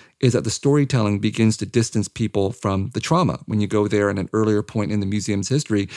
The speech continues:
the trauma is right in your face. You know, they're just like s-, skulls that are sitting out there on the museum grounds. It's horrifying. And then as the years have passed, now the, the sto-, the layers of storytelling have begun to accrue.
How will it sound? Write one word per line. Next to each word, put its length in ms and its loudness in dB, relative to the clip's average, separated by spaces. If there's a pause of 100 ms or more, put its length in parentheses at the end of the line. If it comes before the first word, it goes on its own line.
(140)
the 100 -4
trauma 280 2
is 80 -6
right 280 2
in 60 4
your 120 2
face. 420 -6
You 60 -6
know, 100 -4
they're 120 -6
just 160 -8
like 140 -10
s-, 180 -8 (180)
skulls 760 0 (320)
that 100 -2
are 60 -2
sitting 300 0
out 160 -2
there 280 -2
on 100 0
the 60 0
museum 440 0
grounds. 380 0
It's 100 -2
horrifying. 580 -2 (640)
And 140 4
then 240 4
as 220 0
the 60 2
years 260 2
have 180 -2
passed, 540 0
now 460 2 (360)
the, 360 2
the 200 2
sto-, 400 2
the 120 2
layers 400 4
of 100 -2
storytelling 640 2
have 120 -2
begun 360 2
to 160 -2
accrue. 640 0